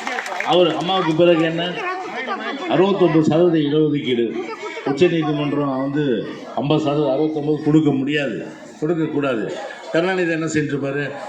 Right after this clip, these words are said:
கச்சத்தீவை தாரை வாத்து கொடுத்த மாதிரி மீனவர்கள் வந்து அங்க வந்து, அஹ், காற்றின் வேகமா போறான், ஏதோ வயிற்று பிழைப்பு, அவன் வேணும்னே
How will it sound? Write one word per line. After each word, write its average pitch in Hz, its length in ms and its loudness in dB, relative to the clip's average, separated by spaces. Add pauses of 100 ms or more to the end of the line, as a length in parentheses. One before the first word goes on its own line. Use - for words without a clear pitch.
(300)
கச்சத்தீவை 143 540 -2
தாரை 143 260 0
வாத்து 131 220 -4
கொடுத்த 123 280 -2
மாதிரி 117 340 -2 (480)
மீனவர்கள் 135 420 -2
வந்து 131 180 -2
அங்க 120 160 -2
வந்து, 120 480 -2 (1000)
அஹ், 113 400 -2 (420)
காற்றின் 143 460 0
வேகமா 127 760 0
போறான், 113 280 -2 (140)
ஏதோ 120 220 0
வயிற்று 120 320 -2
பிழைப்பு, 95 480 -2
அவன் 107 200 -2
வேணும்னே 127 340 -2